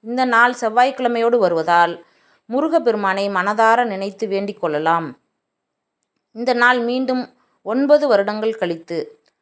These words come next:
அதாவது மூணு ஆறு இரண்டாயிரத்தி முப்பத்தி நாலாம் வருடம்தான் நமக்கு வரும். அதனால் இந்த நாளை தவறவிடாமல் இந்த எளிய பரிகாரத்தை செய்து அனைவரும் பயன்பெறலாம்.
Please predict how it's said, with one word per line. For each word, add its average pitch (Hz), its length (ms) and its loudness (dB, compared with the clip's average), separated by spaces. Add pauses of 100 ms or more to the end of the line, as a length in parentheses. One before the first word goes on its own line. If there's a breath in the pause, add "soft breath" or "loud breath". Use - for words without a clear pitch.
(140)
அதாவது 214 680 0
மூணு 254 460 -2
ஆறு 202 640 0 (460)
இரண்டாயிரத்தி 240 640 0
முப்பத்தி 233 460 -4
நாலாம் 208 600 2
வருடம்தான் 190 640 -2
நமக்கு 175 380 -6
வரும். 156 500 -2 (680)
அதனால் 214 500 0
இந்த 214 180 -4
நாளை 220 360 2
தவறவிடாமல் 190 960 2 (340 loud breath)
இந்த 240 240 -2
எளிய 240 420 2
பரிகாரத்தை 214 600 0
செய்து 185 680 -4 (500 soft breath)
அனைவரும் 240 500 0
பயன்பெறலாம். 170 760 0